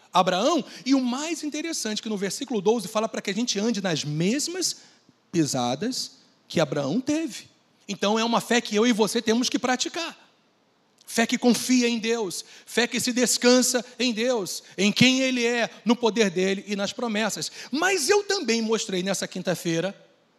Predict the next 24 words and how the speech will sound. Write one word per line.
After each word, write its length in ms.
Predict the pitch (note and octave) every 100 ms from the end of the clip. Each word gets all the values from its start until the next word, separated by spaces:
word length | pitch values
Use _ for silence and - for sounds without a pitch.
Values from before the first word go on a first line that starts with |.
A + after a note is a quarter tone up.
| _ _ _ _ _
que 140 | - C#4
fé 540 | - C4+ D#4+ G3+ - - _ _ _ _ _ _ _ _ _ -
é 60 |
ser 160 | E3+ F3+
fiel 300 | - F#3+ G#3+
a 20 |
Deus 200 | D3 C#3
também. 300 | A#2+ A2+ G2+ _ _ _ _ _ _ _ _ _ _ _ _ _ _ _ _ _ _ _ _ _ _
O 100 | -
termo 320 | - A#3+ G#3 F#3
pistes, 640 | - C4+ F4 - G#3 C3
né, 220 | F3 B3+ - - _ _ _ _
que 140 | G#3
também 340 | - G#3 G#3 A3+
é 40 |
traduzida 540 | A3 A3+ A3 F3+ A3
para 200 | G3 G#3+
o 20 | G3+
nosso 240 | G#3+ -
português 400 | G3+ F#3+ F3 G3
como 200 | F#3+ F3
fé, 420 | - A#3 C#4+ - - - _ _ _ _ _
significa 580 | - E4 D#4+ C4 D#4 C#4
fidelidade. 1600 | - - E4+ G4+ G4+ G3 E3+ C4+ E4 D4 C4+ F4 B3 D4+ C4+ -